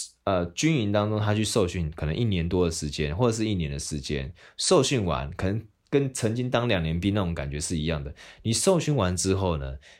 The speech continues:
然后你出来社会，那这个整个心态是完全不一样。你要想，一个人被虐待两年，一个人被虐待了一年多，他在被虐待的过程当中，他心里是怎么想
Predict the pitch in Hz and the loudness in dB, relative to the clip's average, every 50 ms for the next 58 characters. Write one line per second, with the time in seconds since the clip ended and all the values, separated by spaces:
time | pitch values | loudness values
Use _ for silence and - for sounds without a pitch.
0 | _ - 101 113 117 107 95 87 85 87 - - - - 135 139 139 107 90 87 | _ -6 -4 -4 -2 -2 -4 -6 -8 -8 -8 -8 -4 -2 0 2 2 2 0 -2
1 | 87 - - 98 82 76 - 87 80 69 65 - - _ _ _ _ _ - 175 | -4 -4 -2 -2 -4 -4 -4 -4 -6 -6 -6 -10 -14 _ _ _ _ _ 2 2
2 | 202 202 202 180 170 135 - - - - - - 98 92 98 98 - - - - | 2 4 4 4 4 2 2 0 -2 -2 -2 -2 -2 0 0 0 0 0 2 2
3 | 135 131 131 139 147 139 123 - 131 113 95 87 87 87 87 85 80 85 98 95 | 2 2 2 2 2 0 0 0 0 0 0 0 0 -2 -2 -4 -2 -2 0 0
4 | 92 87 90 113 151 165 - - - 85 80 85 - 135 135 110 98 101 113 120 | 0 0 0 2 2 2 0 0 -2 -4 -4 -4 -2 0 2 2 2 2 2 2
5 | 120 120 117 110 113 113 101 90 82 73 67 67 69 65 64 - - - 127 123 | 4 4 2 4 6 6 6 6 4 0 -4 -6 -8 -10 -10 -10 -6 -2 0 2
6 | 110 101 107 117 123 110 107 104 110 107 101 104 98 92 92 92 104 98 92 82 | 2 2 2 0 0 0 0 -2 -2 0 2 2 2 2 2 0 0 0 -2 -4
7 | 73 78 78 82 78 73 76 - - _ _ _ _ - - - _ _ - - | -4 -4 -4 -4 -4 -4 -6 -8 -14 _ _ _ _ -20 -20 -20 _ _ -2 4
8 | - 165 170 165 151 147 - - - 175 160 151 147 151 143 139 139 123 110 123 | 4 6 6 6 4 4 2 2 4 6 6 6 6 4 4 6 6 6 6 4
9 | 123 113 113 104 104 107 104 107 104 - 147 139 - - - 151 131 95 87 104 | 2 2 2 0 0 0 0 -2 -2 -2 0 0 0 2 2 2 2 2 0 -2
10 | 113 110 90 71 71 80 - - 76 | 0 0 -2 -2 -2 -2 -4 -4 -4